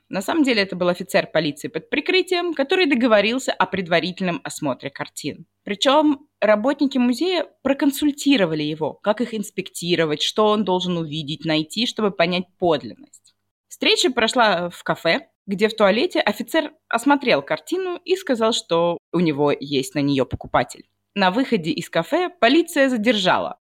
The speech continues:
всю банду, и один из Ренуаров был спасен. Но что же дальше? Оказывается,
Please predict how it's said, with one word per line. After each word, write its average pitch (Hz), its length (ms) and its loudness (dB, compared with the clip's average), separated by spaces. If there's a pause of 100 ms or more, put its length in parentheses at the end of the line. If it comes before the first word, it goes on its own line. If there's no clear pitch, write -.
всю - 200 -10
банду, 359 520 2 (100)
и 254 220 -4
один 196 280 2
из 175 180 -6
Ренуаров 202 460 2 (120)
был 160 260 -4
спасен. 156 560 -8 (260)
Но 165 120 -4
что 190 240 2
же 208 100 -2
дальше? 214 480 0 (200)
Оказывается, 240 760 -2